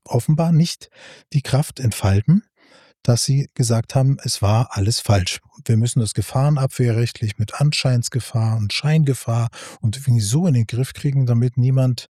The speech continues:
unter die Räder kommt von den Verantwortlichen.“ Also wirklich mit strafrechtlichen Konsequenzen zu rechnen hat. Wenige Tage später, noch vor der Wahl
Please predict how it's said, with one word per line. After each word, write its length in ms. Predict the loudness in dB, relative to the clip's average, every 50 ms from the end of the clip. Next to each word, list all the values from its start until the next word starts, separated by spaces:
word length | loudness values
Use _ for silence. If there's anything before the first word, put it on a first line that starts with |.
| _
unter 200 | -4 -2 0 0
die 120 | 0 2 2
Räder 320 | 2 2 2 2 2 0
kommt 320 | -2 -2 -2 -2 -2 -4
von 240 | -6 -4 0 0 2
den 180 | 2 2 0 -2
Verantwortlichen.“ 920 | -2 -2 -2 -2 0 -2 -2 -2 -2 -4 -4 -2 -2 -2 2 2 2 2 2 _ -12 -20 -20 -20 _
Also 240 | -6 -4 -2 0 2
wirklich 280 | 0 0 0 -2 -2 -2
mit 180 | -2 -4 -4
strafrechtlichen 1040 | -4 -6 -6 -6 -6 -4 -2 -2 -2 -2 -2 -2 -2 0 0 -2 0 0 0 -2 -2 -6 _ -20 -20 -20 -20 -20 -20 _ _ -6
Konsequenzen 720 | -2 -2 0 0 0 0 2 2 2 2 0 -2 -4 -4
zu 140 | -4 -4
rechnen 360 | -4 -4 -4 -2 0 2 2 2
hat. 160 | 0 -2 -6 _ _ -20 -20 -20 -20 -20 -20 -20 _ _
Wenige 640 | -6 -2 0 2 2 4 4 4 4 2 2 0 -2
Tage 560 | 0 0 0 0 0 0 2 2 2 0 -2 -4 _ _
später, 580 | -12 -8 -2 0 0 0 2 2 0 0 -2 -6 -12 _ _ _ _ -20 _ _ _
noch 320 | 2 4 4 4 4 2 -2
vor 400 | -8 -14 -6 -2 -2 0 0 2
der 200 | 2 2 2 2
Wahl 340 | 2 2 2 2 0 0 -2